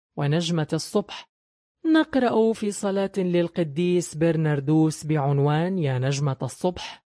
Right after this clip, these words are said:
"إن ثارت عليكم رياح التجارب أو صدتكم المحن، فالتفتوا إلى النجمة وادعوا مريم، وإن أحاقت بسفينتكم القلقة أمواج الغيظ أو البخل أو الشهوة،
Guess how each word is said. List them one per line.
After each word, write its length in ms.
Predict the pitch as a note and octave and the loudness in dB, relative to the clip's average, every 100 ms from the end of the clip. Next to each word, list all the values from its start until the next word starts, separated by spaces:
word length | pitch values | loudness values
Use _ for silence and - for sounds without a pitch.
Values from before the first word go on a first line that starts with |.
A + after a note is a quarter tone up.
| _ _ _ - | _ _ _ -2
"إن 140 | G#3 G3 | -2 -2
ثارت 540 | - A3+ A#3 F3+ - | -2 0 2 0 0
عليكم 720 | B2+ C3+ D3 E3 - D3+ C3+ | -2 0 0 0 0 0 0
رياح 520 | C3+ C3+ C3+ D3 - D3+ | 0 0 0 0 0 -4
التجارب 800 | - D3 B2+ C#3 D3 D3+ E3 F#3+ | -2 -2 0 2 0 0 -2 -2
أو 320 | G#3 C#3 B2+ | -4 -4 -6
صدتكم 920 | - D3+ A#2+ C3+ D#3+ - E3 D3 D3 | -4 -4 -2 -2 -4 -2 0 2 2
المحن، 600 | C3 C3+ D3+ D#3+ C#3+ B2 _ _ _ _ _ _ | 0 -2 -4 -2 -4 -6 _ _ _ _ _ _
فالتفتوا 1000 | - F3+ F#3 - G#3 - F#3+ - E3 E3+ | -2 0 0 -2 -4 0 -2 2 2 2
إلى 220 | D#3 D3+ | 2 0
النجمة 720 | C#3 C3+ D3 C#3 D3 D3 C#3+ D#3 | 0 0 0 0 0 -2 -2 -2
وادعوا 680 | C#3 C#3+ D3 C#3+ C#3 C#3+ C3+ | 0 2 2 0 2 4 2
مريم، 500 | C3+ D#3+ D#3 C#3 C3 _ _ _ _ _ - | 2 0 0 0 -4 _ _ _ _ _ -2
وإن 360 | E3 E3+ F3 F3 | 0 2 0 -2
أحاقت 720 | D#3+ - E3+ E3 - D#3+ D3+ | -6 -4 -4 -4 -4 -6 -4
بسفينتكم 1200 | D#3 D3+ E3 - D#3 D3+ D3+ D#3+ D#3 E3 D3+ D3 | -6 -4 -6 -4 -2 -2 -2 -4 -4 -2 0 0
القلقة 960 | C#3+ - D#3+ D3+ D3+ - D3+ - D#3+ C#3+ | -2 -4 -4 -2 -2 -2 -6 -4 -2 0
أمواج 500 | D3 C#3+ D3+ D3+ C#3+ | 0 2 2 0 0
الغيظ 800 | C#3+ C#3 D3 D3+ D3 C3 D3 C#3+ | 2 2 0 2 0 0 -2 0
أو 180 | C#3+ | 2
البخل 600 | C#3 B2+ C#3+ - C#3+ C#3+ C3+ | 0 0 -2 -2 -2 -2 0
أو 180 | C3+ | 0
الشهوة، 600 | C3 - E3 B2+ C#3 B2+ | 0 0 -2 0 0 -2